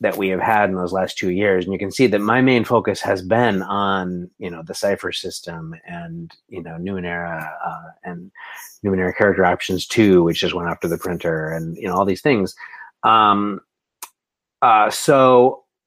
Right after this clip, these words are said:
it's only been the last maybe four or five months that I would say Invisible Sun has kind of been my full focus.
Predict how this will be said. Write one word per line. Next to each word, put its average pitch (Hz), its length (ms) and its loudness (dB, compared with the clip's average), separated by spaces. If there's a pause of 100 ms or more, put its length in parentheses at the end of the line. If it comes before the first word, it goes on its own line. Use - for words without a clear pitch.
(340)
it's - 340 -6 (100)
only 202 440 2
been 123 640 -2
the 101 120 0
last 110 800 -4
maybe 90 1400 -14 (1040)
four 127 200 4
or 117 40 2
five 98 280 2
months 98 580 0
that 92 120 2
I 90 100 2
would 87 200 -2
say 92 260 2
Invisible 85 420 -2
Sun 98 280 -2
has 80 100 -6
kind 92 320 -4
of 80 100 -6
been 85 160 -2
my 78 200 -6
full - 840 0
focus. - 920 -6